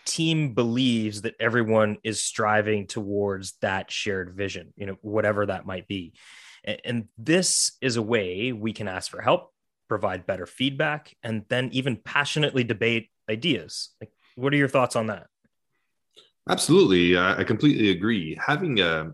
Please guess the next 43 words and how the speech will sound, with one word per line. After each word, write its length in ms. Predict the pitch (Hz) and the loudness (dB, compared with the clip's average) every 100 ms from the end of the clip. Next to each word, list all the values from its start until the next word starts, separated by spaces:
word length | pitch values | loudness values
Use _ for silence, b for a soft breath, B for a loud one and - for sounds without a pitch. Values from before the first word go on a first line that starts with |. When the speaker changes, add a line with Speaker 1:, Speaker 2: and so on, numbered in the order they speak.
| - | -12
Speaker 2:
a 40 | - | -6
positive, 520 | - 117 110 92 87 - _ _ | 0 2 4 2 0 -14 _ _
open 240 | 110 110 104 | 4 4 4
environment 600 | 90 87 104 85 82 80 _ _ _ _ - - | 4 4 4 2 -2 -6 _ _ _ _ -16 -4
allows 300 | 113 170 202 | 0 2 2
the 60 | 139 | 4
whole 260 | 165 180 | 4 4
team 500 | 180 147 139 104 - - | 2 0 0 -2 -8 -16
to 80 | - | -10
feel 240 | - 104 | 0 4
inspired, 640 | 95 - 98 95 80 - - B B B | 4 2 0 -2 -4 -12 -18 B B B
Speaker 1:
Hmm. 100 | 95 B B | -16 B B
Speaker 2:
which, 180 | 135 | 4
as 160 | 117 120 | 4 4
we 80 | 117 | 4
mentioned, 480 | 135 156 98 98 92 | 4 2 2 2 4
ultimately 480 | 120 - 120 113 | 2 2 -2 -2
leads 320 | 104 110 117 - | -2 -2 -2 -4
to 220 | 104 104 | -2 2
higher 180 | 104 117 | 2 2
performance. 720 | 104 - 349 220 - - - _ _ _ _ _ _ _ - | 0 0 0 0 -6 -12 -14 _ _ _ _ _ _ _ -2
Speaker 1:
And 240 | 123 110 107 | 0 -2 2
then 180 | 120 117 | 4 4
I 80 | |
think 200 | 110 123 | 4 2
when 100 | 117 | 2
the 80 | 107 | 0
trust 340 | - 208 226 - | 2 0 0 -6
is 160 | 95 | -10
there, 420 | 92 87 98 165 135 | -10 -6 0 2 0
that, 140 | 120 B B - | -4 B B -6
that 140 | 113 | 2
people 200 | 147 - | 2 2
can 200 | 143 113 | 0 0
lean 180 | 117 117 | 2 2
into 280 | 123 131 135 | 2 2 0
debates 480 | 120 98 110 - | 0 -2 -4 -4
and 120 | 120 110 | -4 -4
challenge 420 | 104 95 95 95 | -6 -6 -8 -10
each 160 | 92 | -10
other. 320 | 90 87 135 - B B B | -10 -8 -8 -10 B B B
It, 140 | - - | -6 -4
it, 200 | 127 | -6